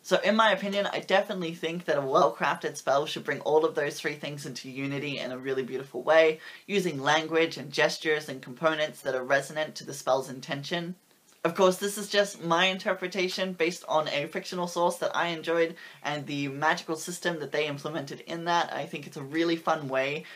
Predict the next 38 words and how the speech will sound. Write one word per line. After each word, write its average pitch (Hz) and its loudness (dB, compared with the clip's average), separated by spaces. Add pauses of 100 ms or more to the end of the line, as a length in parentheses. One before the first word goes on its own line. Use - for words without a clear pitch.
(120)
to 151 -8
sort 143 0
of 135 -4
pick 175 -2
apart 143 2
a 147 -2
spell 143 0
to 170 -10
sort 147 -4
of 143 -2
see 147 -8
how 156 0
the 151 -4
gears 135 -2
in 139 -6
it - -4
move. 135 -6 (360)
There 160 4
are - 2
other 170 2
things, 160 -6
of - -6
course, 156 2
that 135 -4
I 131 0
think 147 -10
are 151 -4
important 151 -2
in 143 -4
spellcasting, 127 -2 (280)
things 214 -4
like 190 2
restrictions 151 -4
and 139 -10
things 143 -8
like 143 -4
that. 120 -4 (380)
Um, 123 0